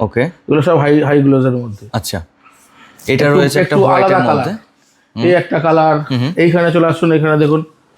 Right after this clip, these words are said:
Speaker 2: ওয়ার্ডরোবের মধ্যে অনেক কালেকশন আছে।
Speaker 1: বাহ। প্রত্যেকটা কিন্তু ডিজাইনের
Speaker 2: প্রত-,
Speaker 1: সাথে চেঞ্জ হয়ে যাচ্ছে।
Speaker 2: প্রতিটা ডিজাইন আমাদের চেঞ্জ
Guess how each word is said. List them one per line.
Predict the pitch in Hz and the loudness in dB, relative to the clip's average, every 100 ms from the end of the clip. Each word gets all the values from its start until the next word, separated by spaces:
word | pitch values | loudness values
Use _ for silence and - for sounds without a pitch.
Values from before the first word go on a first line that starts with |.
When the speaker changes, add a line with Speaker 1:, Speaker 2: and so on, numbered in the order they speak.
| _ _ _ _ _ _ | _ _ _ _ _ _
Speaker 2:
ওয়ার্ডরোবের | 147 147 143 151 | -2 0 0 2
মধ্যে | 147 147 147 | 2 0 0
অনেক | 139 147 151 | 0 0 -2
কালেকশন | 139 143 - 135 | -2 -2 -2 -4
আছে। | 127 - 131 123 - | -4 -8 -12 -12 -8
Speaker 1:
বাহ। | 107 92 - _ _ - - - - _ _ - - _ _ | -4 -4 -6 _ _ -20 -20 -20 -20 _ _ -20 -20 _ _
প্রত্যেকটা | 151 - 208 226 | -4 -2 -2 0
কিন্তু | 226 220 | 2 2
ডিজাইনের | 175 170 180 202 214 | 2 2 2 2 2
Speaker 2:
প্রত-, | 190 | 0
Speaker 1:
সাথে | 180 180 | -2 -4
চেঞ্জ | - 160 143 | -2 0 2
হয়ে | 120 | 2
যাচ্ছে। | 107 | 2
Speaker 2:
প্রতিটা | 180 196 185 | 0 0 0
ডিজাইন | 175 160 175 175 | 2 2 2 2
আমাদের | 170 170 170 | 2 2 2
চেঞ্জ | 170 | 2